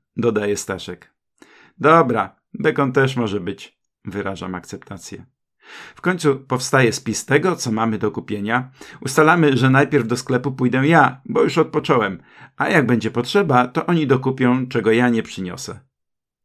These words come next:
Idę z animuszem uliczkami Mondoniedo. Zasięgam posiłkowo języka po drodze, pytając, czy idę we właściwym kierunku. W końcu, po blisko kilometrze, znajduję sklep.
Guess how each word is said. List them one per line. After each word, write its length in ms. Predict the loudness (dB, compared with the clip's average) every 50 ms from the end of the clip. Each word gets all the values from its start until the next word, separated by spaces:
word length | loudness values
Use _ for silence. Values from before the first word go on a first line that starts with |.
| _ -2
Idę 200 | 0 0 0 0
z 140 | -2 -2 -4
animuszem 680 | -2 -2 -2 -2 -2 -2 -2 -2 -2 0 0 0 -2 -2 -2
uliczkami 520 | -2 -2 -2 -2 -2 0 0 0 0 0
Mondoniedo. 640 | -2 -4 -4 -4 -4 -4 -4 -6 -6 -6 -6 -8 -8 -10 -18 -20 -20 -18 -10 -2
Zasięgam 640 | 0 0 2 2 2 2 2 4 4 4 2 2
posiłkowo 500 | 0 -2 0 0 0 0 2 2 2 2
języka 560 | 2 2 0 -2 -2 -2 -2 -2 0 0 -2 0
po 140 | 0 0
drodze, 400 | 2 4 4 4 4 4 4 2
pytając, 640 | 2 0 -4 -4 -2 -2 -2 0 0 -2 -2 -4 -6 -6
czy 160 | -2 -2 -2
idę 320 | 0 0 0 2 2 2
we 120 | 2 0 0
właściwym 460 | 0 -2 -2 -4 -4 -4 -2 -2 0
kierunku. 420 | 0 0 2 2 2 2 0 -2 -2 -6 -14 -20 -20 -20 -14
W 80 | -4
końcu, 460 | 0 0 0 0 2 2 2 0 0
po 160 | -2 -4 -4 -4
blisko 340 | -4 -6 -6 -4 -4 -4
kilometrze, 720 | -4 -2 0 0 2 4 4 2 2 0 0 0 -2 -2 -4
znajduję 520 | -6 -4 -2 -2 -2 2 2 4 4 4 2
sklep. 400 | 0 -2 -6 -10 -12 -12 -16